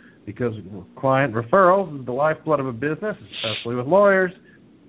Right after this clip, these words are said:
So that's why we focus on law-, lawyers not getting the referrals they need to grow their practice,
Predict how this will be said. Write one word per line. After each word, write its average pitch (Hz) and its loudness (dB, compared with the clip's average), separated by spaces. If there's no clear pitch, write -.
So 127 -6
that's 147 0
why 160 4
we 170 2
focus 220 -4
on 113 -8
law-, 113 -2
lawyers 131 -2
not 156 0
getting 180 0
the 170 2
referrals 147 2
they 143 -2
need 123 -6
to 113 -8
grow 127 -2
their 135 -2
practice, 160 2